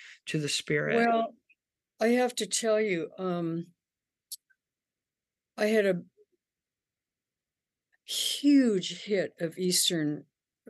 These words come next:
Speaker 2: uh, philosophy when I was in Los Angeles,
Speaker 1: Mm-hmm.
Speaker 2: because at that time, um, a lot of the gurus were coming. Like, I was in a small lecture with Maharishi Mahesh Yoga
Speaker 1: Wow.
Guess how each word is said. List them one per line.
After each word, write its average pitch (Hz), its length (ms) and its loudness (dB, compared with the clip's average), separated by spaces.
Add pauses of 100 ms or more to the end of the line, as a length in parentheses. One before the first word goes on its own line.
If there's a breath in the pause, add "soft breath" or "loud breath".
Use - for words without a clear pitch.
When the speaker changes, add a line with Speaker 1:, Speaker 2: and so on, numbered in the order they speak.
(100)
Speaker 2:
uh, 214 40 -8
philosophy 160 800 -4
when 147 160 -4
I 151 100 -4
was 147 180 -4
in 143 160 -4
Los 143 220 -4
Angeles, 156 580 -6
Speaker 1:
Mm-hmm. 156 340 -14 (120)
Speaker 2:
because 185 320 -6
at - 180 -14
that 196 240 -2
time, 185 640 -2 (520)
um, 170 560 -4 (380)
a 180 80 -4
lot 175 300 0
of 175 160 -2
the 165 80 -10
gurus 165 720 -4
were 151 120 -12
coming. 165 600 -4
Like, 156 300 -6 (240)
I 185 140 0
was 185 320 4
in 185 140 0
a 160 180 -4 (240 loud breath)
small 185 720 2
lecture 170 520 -4
with 156 200 -4
Maharishi 160 960 -4
Mahesh 156 420 -8
Yoga 160 320 -6
Speaker 1:
Wow. 143 420 -10